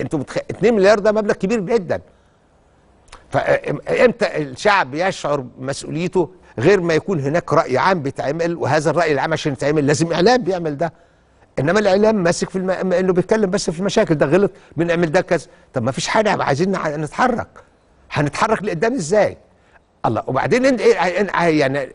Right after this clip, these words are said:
الفلسفه بتاعت المساله دي كلها، اللي مش عاجبه فكره صبح على مصر او ان الشعب يتبرع والشعب يعتبر دي حاجه عيب وده كلام فارغ، مش هيبني الاقتصاد. ابو لنا اللي الاقتصاد يتبني ازاي؟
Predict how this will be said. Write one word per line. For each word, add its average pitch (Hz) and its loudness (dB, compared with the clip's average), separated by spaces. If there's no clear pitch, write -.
الفلسفه 151 0
بتاعت 170 -6
المساله 151 -4
دي 131 -6
كلها، 117 -4
اللي 165 6
مش - 0
عاجبه 214 2
فكره 202 0
صبح 170 -2
على 131 -2
مصر 139 -4
او 139 0
ان 117 -4
الشعب 160 0
يتبرع 143 -2
والشعب 139 2
يعتبر 175 2
دي 139 -4
حاجه 165 0
عيب 165 2
وده 135 0
كلام 156 0
فارغ، 175 2
مش 143 -6
هيبني 147 0
الاقتصاد. 127 -2
ابو 123 2
لنا 160 4
اللي 120 -2
الاقتصاد 113 -4
يتبني 110 -6
ازاي؟ 110 -4